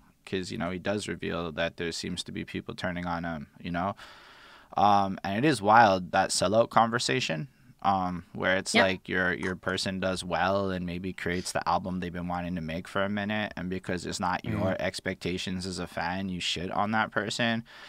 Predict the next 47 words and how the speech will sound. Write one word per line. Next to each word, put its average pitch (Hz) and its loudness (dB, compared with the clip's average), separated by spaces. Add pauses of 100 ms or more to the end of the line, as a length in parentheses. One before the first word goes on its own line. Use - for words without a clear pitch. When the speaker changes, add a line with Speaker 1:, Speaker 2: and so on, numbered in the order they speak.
(260)
Speaker 1:
because, 92 -2
what, 95 -2
they're 87 -2
an 90 -4
artist, 92 -2
so 92 -2
you 90 -4
bought 90 0
their 87 0
shit. 85 -2
So, - -4
yo, 104 2
there 107 8
are 151 12
people 113 2
I 95 4
know 92 -2
who 87 -8
flat 92 2
out 82 -2
believe 85 -6
'cause 90 -10
they 85 -6
put 87 -2
money 82 -4
in 78 -8
the 80 -8
shit, - -6
they 80 -2
own, 82 -4 (180)
they 80 -6
own 82 -4
it, 76 -8
or 73 -10 (360)
they 80 -2
have 82 0
a 78 -4
say 80 -4
in 78 -8
it 78 -8
or 78 -8
whatever. 80 -8
And 71 -10
it's 87 -6
like, 101 0
fair. 117 8
Speaker 2:
Yeah. 143 6